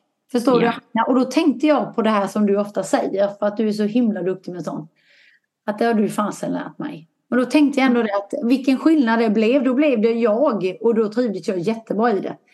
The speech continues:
Speaker 1: Men jag hade
Speaker 2: Ja.
Speaker 1: aldrig trivts i den outfiten med en, en krispig vit skjorta.
Speaker 2: Men det är så himla bra att du säger detta,
Speaker 1: Mm.
Speaker 2: för det, jag tror att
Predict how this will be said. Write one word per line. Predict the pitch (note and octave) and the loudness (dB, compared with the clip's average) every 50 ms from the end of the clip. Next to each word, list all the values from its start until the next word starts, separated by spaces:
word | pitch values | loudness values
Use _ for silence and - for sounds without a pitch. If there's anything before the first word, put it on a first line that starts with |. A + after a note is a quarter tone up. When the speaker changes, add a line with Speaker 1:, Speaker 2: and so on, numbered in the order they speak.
| _ _ | _ _
Speaker 1:
Men | - F#3+ G#3+ | -2 0 0
jag | G#3 | 0
hade | G#3 G#3 F3+ | 0 0 0
Speaker 2:
Ja. | A3+ | 2
Speaker 1:
aldrig | D#4 C#4+ A#3 - - _ _ | 2 2 0 -4 -10 _ _
trivts | - C#4+ A#3+ G#3 G#3+ - | 2 2 2 2 0 0
i | A#3 | 2
den | A3 G#3+ G3+ G3 | 2 2 0 0
outfiten | F#3+ F#3 D#3+ D#3 - - F3+ - - F3+ F#3 F#3 | -2 -4 -6 -6 -6 -6 -6 -4 -6 -8 -6 -4
med | F#3 F#3 F3+ F3 | -4 -4 -4 -2
en, | F#3+ F#3 F#3 F#3 D#3+ - _ _ _ _ _ _ _ _ _ _ _ _ _ _ - | -4 -4 -4 -6 -8 -12 _ _ _ _ _ _ _ _ _ _ _ _ _ _ -2
en | G#3 G#3 G3+ F#3+ | 0 0 0 0
krispig | G3 - A3+ A3 A3 - - F#3+ F#3 | 0 0 0 0 -2 0 0 2 2
vit | F#3 F3 D#3+ - | 2 2 0 -2
skjorta. | - G3+ F#3+ - - F3+ F3+ E3 - _ _ _ _ _ _ _ _ _ - - - | -4 -4 -4 -2 -4 -4 -4 -6 -10 _ _ _ _ _ _ _ _ _ -14 -4 2
Speaker 2:
Men | C4+ C#4 C4+ | 4 4 6
det | D4+ D4+ D4 | 6 4 2
är | C#4+ | 2
så | - - D4+ C#4 C4+ | 2 2 4 4 4
himla | - - C#4+ C#4+ C#4 C#4 C4+ | 4 4 4 6 6 4 4
bra | A#3+ B3 B3+ C#4+ | 4 4 2 2
att | D#4 - | 2 0
du | - F4 | 0 0
säger | - - D#4+ C4+ G3+ G3 G3 | 0 2 2 2 2 2 2
detta, | G#3+ A3 A3 - B3+ | 2 2 2 2 0
Speaker 1:
Mm. | C#4+ C#4 | 0 0
Speaker 2:
för | - A3 | 2 2
det, | A#3 A3+ A3+ A#3 A3 - _ - - - - - _ _ | 4 4 4 2 0 -4 _ -20 -20 -20 -20 -20 _ _
jag | - B3+ C4 - | 0 0 0 2
tror | D4+ E4+ F4 C#4+ A#3 A3 A#3+ | 2 4 4 4 4 4 2
att | B3+ A#3 | 2 0